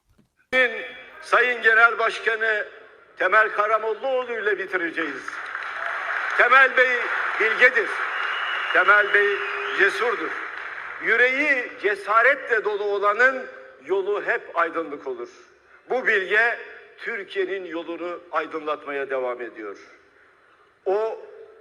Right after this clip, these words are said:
hepimizin iyi tanıması gereken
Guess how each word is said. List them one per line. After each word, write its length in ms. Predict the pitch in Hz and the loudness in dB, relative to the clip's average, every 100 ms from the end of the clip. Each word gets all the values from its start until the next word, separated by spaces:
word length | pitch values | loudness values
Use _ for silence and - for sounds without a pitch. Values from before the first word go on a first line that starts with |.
| - _ _ | -20 _ _
hepimizin 800 | 185 196 185 170 160 170 170 165 - 180 | -4 -4 -6 -8 -8 -8 -8 -12 -16 -10
iyi 280 | 220 220 | -8 -8
tanıması 480 | - 160 151 143 143 | -6 -8 -8 -10 -10
gereken 600 | 139 139 131 - 147 170 | -10 -6 -6 -4 -4 -4